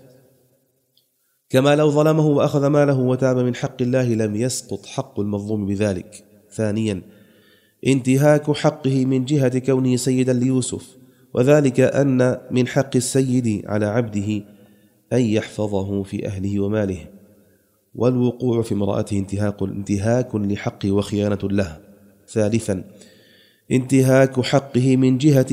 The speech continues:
إحسانه ليوسف، وذلك أن من حق المحسن على من أحسن إليه أن يقابل إحسانه بالإحسان إليه، والوقوع في أهله انتهاك لهذا الحق، ونكران وجحود لإحسانه.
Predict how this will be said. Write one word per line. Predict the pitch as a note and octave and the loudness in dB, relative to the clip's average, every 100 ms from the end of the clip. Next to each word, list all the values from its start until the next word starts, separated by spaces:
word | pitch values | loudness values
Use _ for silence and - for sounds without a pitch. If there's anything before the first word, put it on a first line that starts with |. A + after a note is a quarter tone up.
| A#2 | -2
إحسانه | - C#3 C3 C#3 | 0 2 4 4
ليوسف، | C3 C3+ C3+ C3 F2 - - - _ _ - | 2 2 0 -2 -8 -14 -20 -20 _ _ -2
وذلك | B2 D3+ D#3 D3 | 2 4 2 2
أن | D3+ D3+ C#3+ C3 | 0 2 2 0
من | C3 | 0
حق | - D#3 C#3 | -2 -4 -2
المحسن | B2+ C#3+ C3+ - C3+ A#2+ G#2+ | 0 0 -2 -4 -2 -2 -4
على | - A2+ B2 | -2 0 2
من | C3 | 0
أحسن | A2+ - B2 | -2 -4 -2
إليه | A#2 B2 B2+ G#2+ G2+ - - - - _ _ | 0 0 0 0 -4 -6 -20 -20 -20 _ _
أن | C3+ | 0
يقابل | C3+ C3 C3+ B2+ B2+ B2+ A#2+ | 2 2 4 4 6 4 2
إحسانه | B2+ - C3 B2+ G2+ | 0 0 0 2 2
بالإحسان | G2+ A2 - G#2+ G#2 | -2 -4 -2 0 0
إليه، | G2 G#2 E2+ - - _ _ _ _ _ _ _ _ _ _ _ _ | 0 -2 -4 -12 -20 _ _ _ _ _ _ _ _ _ _ _ _
والوقوع | A#2+ C3+ C3+ C#3+ D3 | 4 4 4 4 4
في | D3 D3+ | 6 4
أهله | C#3+ C3+ C3+ | 4 4 2
انتهاك | B2+ B2+ B2+ B2 | 2 4 2 2
لهذا | A#2+ B2 A#2+ | 2 2 2
الحق، | A2+ C3 - - - - - - | 0 -2 -4 -14 -20 -20 -8 -2
ونكران | C3 C3+ C#3 C#3+ C#3 | 0 2 4 6 4
وجحود | B2+ B2 B2 A#2+ A#2 C#3 B2 | 2 0 0 0 0 0 0
لإحسانه. | B2+ A#2+ - A#2+ F2+ | 0 -2 -2 -4 -4